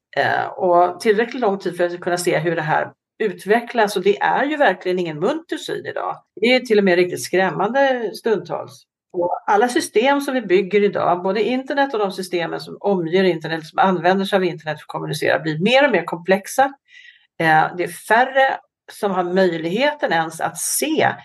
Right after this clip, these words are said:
den komplexiteten och förstå vilka beroenden som finns mellan nätets olika delar och olika tjänster som ska samverka.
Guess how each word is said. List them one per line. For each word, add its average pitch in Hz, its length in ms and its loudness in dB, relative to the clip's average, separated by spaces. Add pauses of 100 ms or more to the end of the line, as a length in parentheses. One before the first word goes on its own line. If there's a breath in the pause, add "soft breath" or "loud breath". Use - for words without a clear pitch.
(160)
den 160 260 2
komplexiteten 156 1080 -4
och - 140 -6
förstå 196 640 0 (240 loud breath)
vilka 170 340 4
beroenden 214 680 4
som 190 180 2
finns 202 520 2
mellan 160 520 4
nätets 143 440 0
olika 156 520 -4
delar 156 520 0 (260 loud breath)
och - 160 -2
olika 156 400 0
tjänster 165 440 0
som 165 180 -10
ska 165 200 -8
samverka. 160 720 -2